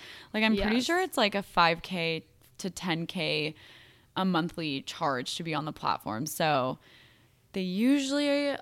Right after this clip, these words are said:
Speaker 1: are willing to pay, like, a good rate.
Speaker 2: Yeah, definitely. So I like being on platforms. I know you're, like, hesitant
Speaker 1: I'm, like,
Speaker 2: at
Speaker 1: coming
Speaker 2: first,
Speaker 1: more
Speaker 2: but we're
Speaker 1: around
Speaker 2: getting
Speaker 1: to
Speaker 2: there.
Speaker 1: it because you do have to connect your Instagram, and I just get so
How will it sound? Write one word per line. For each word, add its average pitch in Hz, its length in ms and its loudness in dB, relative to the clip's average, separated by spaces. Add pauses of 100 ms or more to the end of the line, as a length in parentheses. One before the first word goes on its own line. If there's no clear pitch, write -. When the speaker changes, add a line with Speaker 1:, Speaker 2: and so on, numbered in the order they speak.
(100)
Speaker 1:
are 202 120 -4
willing 180 380 -4
to 190 140 -12
pay, 165 440 -10
like, - 460 -12
a 180 80 -14
good 160 480 -6
rate. - 480 -14 (920)
Speaker 2:
Yeah, 202 280 -2 (500)
definitely. - 680 -4
So 185 400 0 (760)
I 190 180 4
like 254 240 2
being 269 180 2
on 262 140 0
platforms. 240 920 -2
I 214 80 -4
know 208 140 0
you're, 180 340 -2
like, 196 220 -2
hesitant 214 800 -4
Speaker 1:
I'm, 226 160 6
like, 254 360 6
Speaker 2:
at 220 200 -2
Speaker 1:
coming 220 560 8
Speaker 2:
first, - 140 2
Speaker 1:
more 202 120 6
Speaker 2:
but 190 140 8
we're - 60 6
Speaker 1:
around 147 100 6
Speaker 2:
getting 202 240 6
Speaker 1:
to 226 40 2
Speaker 2:
there. 247 560 8
Speaker 1:
it - 120 -8
because 233 340 2
you 208 100 2
do 190 180 -2
have 180 160 6
to 220 100 -2
connect 170 320 -4
your 175 80 -4
Instagram, 175 840 -2
and 160 280 -4
I - 80 -6
just - 260 -8
get - 220 -4
so 50 400 -6